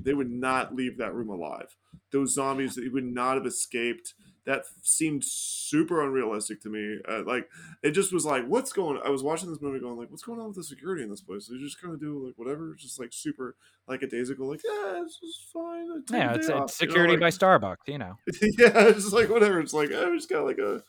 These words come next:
Speaker 1: I don't even really work here. I don't even have a gun. I just got, like, a radio." <laughs> You
Speaker 2: Yeah,
Speaker 1: know, it's not
Speaker 2: yeah.
Speaker 1: even
Speaker 2: I mean, uh, that, maybe
Speaker 1: that
Speaker 2: this is, <laughs> justifies Robert Carlyle being the, uh, head of, like, super turbo chief of security. They'll just take
Speaker 1: Right,
Speaker 2: anybody.
Speaker 1: I mean, and they, they did kind of establish,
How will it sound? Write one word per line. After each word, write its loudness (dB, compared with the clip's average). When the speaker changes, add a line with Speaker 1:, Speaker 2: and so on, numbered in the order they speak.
Speaker 1:
I 0
don't 4
even 0
really -2
work 2
here. 2
I 2
don't -2
even -4
have -6
a -8
gun. -4
I -6
just -10
got, -4
like, -4
a -4
radio." -6
<laughs> 0
You -4
Speaker 2:
Yeah, 4
Speaker 1:
know, 6
it's 2
not 6
Speaker 2:
yeah. 0
Speaker 1:
even -2
Speaker 2:
I 0
mean, 4
uh, 2
that, -2
maybe 4
Speaker 1:
that 2
Speaker 2:
this 4
is, -2
<laughs> -
justifies 4
Robert 4
Carlyle 0
being -4
the, -4
uh, -2
head 0
of, -8
like, -10
super -4
turbo 0
chief -4
of -6
security. -4
They'll -6
just -8
take -6
Speaker 1:
Right, 2
Speaker 2:
anybody. -6
Speaker 1:
I 0
mean, -4
and -4
they, -2
they -2
did -2
kind -2
of -4
establish, -2